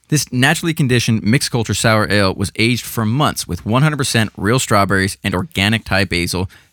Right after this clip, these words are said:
creating a delightfully tart and refreshing brew with light herbaceous notes. So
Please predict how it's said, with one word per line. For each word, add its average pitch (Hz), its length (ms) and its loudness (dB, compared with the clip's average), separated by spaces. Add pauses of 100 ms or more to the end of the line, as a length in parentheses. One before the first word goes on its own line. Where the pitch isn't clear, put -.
(140)
creating 110 420 0
a 90 140 2 (120)
delightfully 113 640 0
tart 98 360 0
and 95 140 0
refreshing 107 440 -2
brew 95 300 0 (320)
with - 180 -8
light 123 320 -2 (180)
herbaceous 101 440 -2
notes. - 280 -10 (480)
So - 220 -2